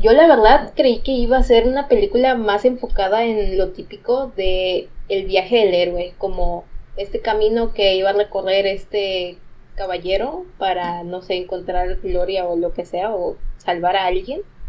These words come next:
Y no, me encontré con que eh, era algo bastante fantasioso, que mezcla mucho la fantasía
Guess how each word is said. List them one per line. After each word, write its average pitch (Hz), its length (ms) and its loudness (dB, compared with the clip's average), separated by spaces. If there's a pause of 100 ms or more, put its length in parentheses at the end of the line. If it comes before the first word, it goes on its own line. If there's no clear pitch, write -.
(720)
Y 226 720 4
no, 359 260 4
me 226 240 2
encontré 208 420 4
con 262 160 -2
que 208 500 4 (680)
eh, 180 840 0
era 185 180 4
algo 202 520 6
bastante 185 1120 2 (120)
fantasioso, 196 920 -2
que 220 120 0
mezcla 190 340 -2
mucho 196 260 -4
la 214 120 4
fantasía 196 880 -2